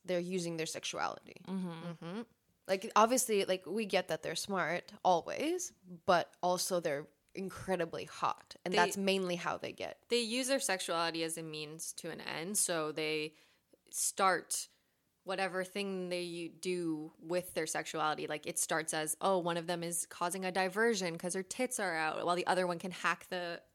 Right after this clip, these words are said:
Speaker 3: the mainframe. Like, it's always, the thing they do in the end is smart, but the way they get there is by using their sexuality.
Speaker 2: Yeah.
Speaker 3: Or their bodies or whatever.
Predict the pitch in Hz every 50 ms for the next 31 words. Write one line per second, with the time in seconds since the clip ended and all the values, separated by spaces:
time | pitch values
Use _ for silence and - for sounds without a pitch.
0 | _ _ _ _ _ _ - 185 185 180 180 196 208 208 202 - 170 156 143 147
1 | 151 156 156 156 151 - - - - - - - - - - - _ _ - -
2 | 175 175 170 - - - - - 170 180 185 190 185 180 175 180 170 - - -
3 | _ _ _ _ _ _ _ _ _ - 180 185 185 180 - - 262 277 277 269
4 | 240 226 220 208 190 170 - - 185 185 190 180 185 175 - - 196 170 156 190
5 | 214 - - - - 156 160 160 170 170 160 160 160 - 185 180 180 - - 160
6 | 156 156 156 - - 156 - - 156 151 151 143 139 147 151 147 151 - 151 151
7 | - - - - 156 - - - - - - 196 - 185 185 165 131 - - -
8 | 160 _ _ _ _ _ _ _ - 185 165 156 156 160 160 - 147 160 - -
9 | 151 - - - - - - - - - - - - - - - - -